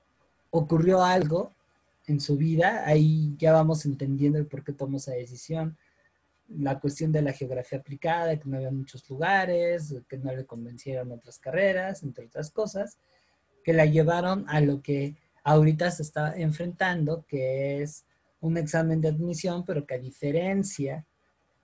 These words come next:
de lo que vivió antes, ahora está enfocada en, no sé si incluso cambiarse de casa, pero sí tomar una carrera que no está en Ciudad Universitaria, no, ni siquiera en la Ciudad de México y en el área metropolitana.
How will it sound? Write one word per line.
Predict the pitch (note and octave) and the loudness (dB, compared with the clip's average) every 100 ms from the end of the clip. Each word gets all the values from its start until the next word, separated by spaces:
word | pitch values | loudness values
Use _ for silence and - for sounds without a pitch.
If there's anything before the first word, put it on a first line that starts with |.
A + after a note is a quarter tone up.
| _ | _
de | D#3 D3 | 0 2
lo | D3 | 4
que | C#3+ D3 | 2 0
vivió | D3+ D3+ D#3+ | 2 4 4
antes, | D#3 F3 F3 - | 2 -2 -4 2
ahora | D#3 D#3+ E3+ E3+ G3+ - | 4 4 4 0 -2 -6
está | C#3+ - D#3 | -8 -4 -4
enfocada | D3+ D3+ - D#3 D3 D3+ D#3 D3+ - | -4 -6 -6 -2 0 2 2 0 -2
en, | D3 D3+ D3+ D#3 - _ _ _ _ _ _ _ _ _ _ _ - | 0 2 2 0 -6 _ _ _ _ _ _ _ _ _ _ _ 0
no | D3 D#3+ | 2 4
sé | D#3 D#3+ | 2 -4
si | D#3+ | -2
incluso | C#3+ D#3 G#3 A3+ G#3+ | -4 -2 -4 -4 -2
cambiarse | D3 D3 D3 D3+ D3+ | 0 2 0 -2 -4
de | C3+ - | -4 -8
casa, | C3+ B2+ - D3 D3+ | -10 -10 -8 -8 -6
pero | C#3 C#3 C#3+ | -6 -4 -4
sí | F#3+ G3 | -6 -4
tomar | F3+ E3+ | -4 -4
una | E3+ D#3 | -6 -6
carrera | D#3 C3 C3+ C3+ C#3 D3 | -6 -6 -6 -4 -6 -8
que | C3 | -8
no | C#3 D3+ F#3+ | -2 0 0
está | G3 D#3 - D#3 | -2 -4 -4 -2
en | D3 | -2
Ciudad | C#3+ C3+ C3+ | -4 -8 -6
Universitaria, | C3+ A#2+ A2+ - C3 B2+ C3 | -8 -8 -12 -12 -10 -8 -8
no, | C3 | -10
ni | C3 | -12
siquiera | B2 C3 - D#3+ | -14 -16 -10 -8
en | D#3+ | -8
la | C#3 | -10
Ciudad | - B2+ | -12 -14
de | A#2+ | -14
México | A2+ C3 _ - | -18 -20 _ -20
y | A2+ | -20
en | A#2 | -20
el | A#2+ | -18
área | B2 B2 | -16 -16
metropolitana. | A#2+ _ _ A2+ _ D3 D#3 | -20 _ _ _ _ -10 -10